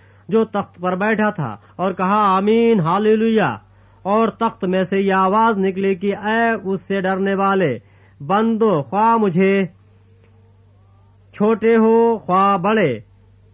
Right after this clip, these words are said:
तुम सब हमारे खुदा की हमद करो।" फिर मैंने बड़ी जमात की सी आवाज और जोर के पानी की सी आवाज और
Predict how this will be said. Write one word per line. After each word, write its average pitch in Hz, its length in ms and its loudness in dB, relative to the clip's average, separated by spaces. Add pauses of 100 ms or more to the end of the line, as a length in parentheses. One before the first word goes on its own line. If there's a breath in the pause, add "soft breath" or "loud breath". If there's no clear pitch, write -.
तुम 247 160 0
सब 214 240 -2
हमारे 190 440 0
खुदा 202 340 -4
की 202 400 -4 (300 soft breath)
हमद 220 320 0
करो।" 151 480 -4
फिर 226 200 2
मैंने 196 460 -2
बड़ी 190 260 -2
जमात 214 500 -2
की 220 200 -6
सी 220 140 -8
आवाज 190 540 0
और 190 240 -2
जोर 220 300 0
के 190 140 -6
पानी 190 360 -2
की 196 180 -6
सी 190 140 -4
आवाज 190 560 0
और 190 240 -4